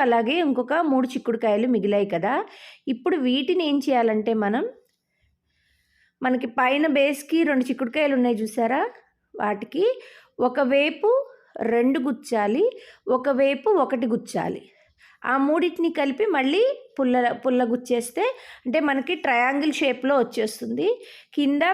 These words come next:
పైన స్క్వేర్ షేప్ వచ్చింది కదండి, దానిపైన అంటే గోపురంలాగా ట్రయాంగిల్ షేప్ రావాలి. మీరు జాగ్రత్తగా చూసుకోండి గింజలు ఎక్కడున్నాయి, పుల్ల ఎక్కడ దిగుతుంది. మీకు అనువుగా మీ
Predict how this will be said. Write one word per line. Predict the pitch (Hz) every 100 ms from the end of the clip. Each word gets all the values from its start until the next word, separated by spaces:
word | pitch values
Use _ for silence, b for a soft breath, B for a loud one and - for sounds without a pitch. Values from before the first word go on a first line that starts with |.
| 370
పైన | 294 285 320 320
స్క్వేర్ | 285 262 254 330
షేప్ | 302 262
వచ్చింది | - 247 233 226
కదండి, | 220 220 339 285
దానిపైన | 214 214 269 311 262 226 247 415 - B B 233
అంటే | 233 254 247
గోపురంలాగా | 254 240 277 269 247 220 277 311
ట్రయాంగిల్ | 262 240 254 254 254 -
షేప్ | 226 226 247
రావాలి. | 202 202 196 196 330 466 B B B 254
మీరు | 254 226 240
జాగ్రత్తగా | 220 247 269 - 311 277
చూసుకోండి | 254 254 - 247 226 269 226
గింజలు | 233 233 262 247
ఎక్కడున్నాయి, | 247 233 233 226 220 214 208 - - _ _ _ _ _ _ _ _ _ _ _ _ 262
పుల్ల | 240 262
ఎక్కడ | 262 240 220
దిగుతుంది. | 220 233 226 294 466 B B B B 262
మీకు | 294 294 381 330
అనువుగా | 240 269 254 311
మీ | 285